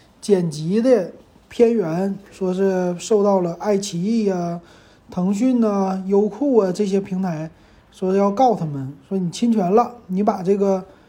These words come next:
我的长片儿都给我剪成短片儿了。然后就有人写了一篇文章，说这个东西到底对不对呀？将来这个长视频平台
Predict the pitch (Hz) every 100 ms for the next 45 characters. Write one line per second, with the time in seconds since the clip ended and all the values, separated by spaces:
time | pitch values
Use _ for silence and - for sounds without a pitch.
0 | _ _ _ 185 175 202 214 214 233 233
1 | 220 220 226 226 220 220 180 156 214 220
2 | 180 135 160 156 175 - _ _ _ _
3 | - _ _ _ _ 185 202 233 220 208
4 | 202 208 233 185 170 185 208 202 - 196
5 | 175 208 220 220 180 202 202 160 151 165
6 | 170 254 220 220 220 233 214 214 - 233
7 | 185 160 160 - _ _ - 247 226 269
8 | 240 196 180 180 - 233 226 196 214 233
9 | 208 202 202 190 202 233 277 220 190 196
10 | 180 151 156